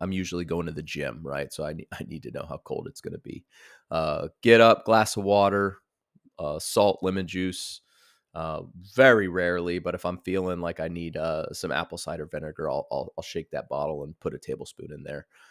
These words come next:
Um, most days I'm going straight to the gym, and I'll have my coffee, uh, when, uh, when I get home. I'll make some coffee, wake the kids,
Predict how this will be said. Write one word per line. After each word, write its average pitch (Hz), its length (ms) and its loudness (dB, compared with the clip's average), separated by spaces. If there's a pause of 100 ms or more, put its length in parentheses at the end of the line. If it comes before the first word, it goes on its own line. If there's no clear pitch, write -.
(200)
Um, 80 480 -2
most 127 280 10
days 139 220 8
I'm 123 120 4
going 123 200 4
straight 123 240 0
to - 80 -4
the 110 100 -4
gym, 113 440 0 (1160)
and 117 180 6
I'll 107 100 6
have 104 260 4
my 98 100 2
coffee, 98 800 0 (120)
uh, 90 220 -4
when, 95 260 -2
uh, 90 300 0
when 95 180 -2
I 98 100 0
get - 180 -6
home. 92 340 -2
I'll 87 80 -2
make 87 160 -6
some - 140 -14
coffee, 85 400 -6
wake 85 240 -6
the 82 80 -12
kids, 82 580 -8